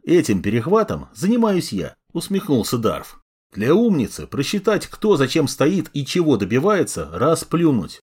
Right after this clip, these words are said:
Она аналитик от благих. А все ее дальнейшее поведение – намек для меня. Ведь против меня она никогда не пойдет». «Не пойдет»,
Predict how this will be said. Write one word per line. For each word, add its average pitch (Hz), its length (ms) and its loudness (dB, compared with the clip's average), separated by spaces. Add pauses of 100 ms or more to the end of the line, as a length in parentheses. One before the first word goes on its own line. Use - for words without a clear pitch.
Она 254 280 2
аналитик 220 480 4
от 123 100 -4
благих. 120 540 0 (300)
А 92 140 -4
все 214 320 4
ее 165 180 4
дальнейшее 110 580 2
поведение – 131 720 -2
намек 139 420 0
для 107 340 -2
меня. 175 580 -4 (240)
Ведь - 240 -8
против 160 400 2
меня 104 300 2
она 73 140 -8
никогда 95 380 -2
не 98 100 2
пойдет». 180 400 0 (480)
«Не 107 200 -6
пойдет», 160 640 2